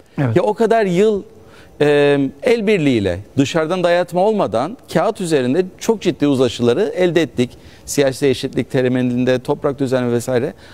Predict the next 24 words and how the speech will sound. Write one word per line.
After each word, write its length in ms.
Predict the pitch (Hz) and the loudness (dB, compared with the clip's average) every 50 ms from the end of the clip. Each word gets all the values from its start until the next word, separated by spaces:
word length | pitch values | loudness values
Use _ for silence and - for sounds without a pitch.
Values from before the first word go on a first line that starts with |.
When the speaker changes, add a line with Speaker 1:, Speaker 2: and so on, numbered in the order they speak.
| - - - - | -20 -20 -10 -6
Speaker 2:
Ama 300 | 143 165 208 240 277 - - - - - - 127 | -2 0 0 -2 -2 -6 -14 -20 -20 -10 -2 -2
bitiş 280 | 123 - 220 208 - | -2 0 0 -2 0
çizgisini 720 | - - 180 143 139 147 135 120 147 147 117 123 127 127 110 | 0 -2 -2 -2 0 -4 -4 -2 -4 -6 -4 -4 -4 -2 0
geçme 340 | 131 135 - - 170 185 | 0 0 -2 -2 -4 -2
cesaretini 720 | 156 165 147 - - 123 117 113 104 - 131 175 226 277 285 - - - - - - | 0 0 -2 0 -2 -2 0 0 -2 -4 -6 -6 -4 -6 -8 -10 -16 -20 -20 -4 -2
gösteremediler. 720 | 185 185 - - 190 190 196 185 147 113 101 98 90 98 - - - - - - - - - | -2 -2 0 0 0 0 0 0 -2 -2 -2 -6 -8 -8 -10 -20 -20 -20 -20 -20 -20 -2 0
Neden 500 | 117 147 170 160 220 247 254 240 220 180 | 0 2 2 2 0 -2 0 -2 0 0
bu 240 | 165 165 156 139 | 0 2 2 2
oldu? 400 | 120 113 101 95 135 156 175 226 - - - - - - - - - - | 0 0 0 2 2 2 2 0 -4 -12 -20 -20 -20 -20 -20 -20 -14 -10
İşte 180 | - - 160 147 | -2 0 2 2
bununla 280 | 160 170 175 175 175 | 2 0 2 2 2
ilgili 240 | 160 131 131 143 139 | 2 2 0 -2 -2
kitap 340 | - - - - 160 156 156 | -2 -2 -2 -2 -2 0 0
yazanlar 520 | 156 143 123 147 139 139 139 139 139 123 | -2 0 0 0 0 0 0 0 0 0
da 120 | 117 104 90 | 0 0 0
var. 280 | 87 98 120 - - - - 117 - - - | -2 -2 -4 -6 -14 -14 -14 -10 -10 -10 -10
<laughs> 340 | - - - - - - - | -10 -14 -20 -20 -20 -6 -4
E, 380 | - 110 107 104 104 104 104 98 - | -2 0 2 2 2 0 0 -2 -2
Crans-Montana 580 | 127 120 117 113 113 104 - 123 117 113 107 101 | -2 -2 -2 -2 -4 -4 -4 -4 -2 -2 -2 -2
ile 140 | 92 92 92 | -2 -2 -4
ilgili. 280 | 87 98 123 180 240 285 - - - - - - - | -4 -2 -2 -2 -2 -4 -8 -20 -20 -20 -20 -10 -6
Bilmiyorum, 760 | 110 107 175 233 233 240 240 233 233 233 233 240 254 269 269 - - - - - | 0 0 2 2 2 2 2 2 2 2 2 0 -2 -4 -10 -12 -18 -20 -8 0
ilgilenmiyorum 920 | - 165 175 160 165 180 190 196 208 196 175 151 123 107 95 90 87 90 | 0 2 2 4 2 2 2 2 0 0 2 2 0 0 0 -4 -6 -6
da. 140 | - - - | -8 -10 -10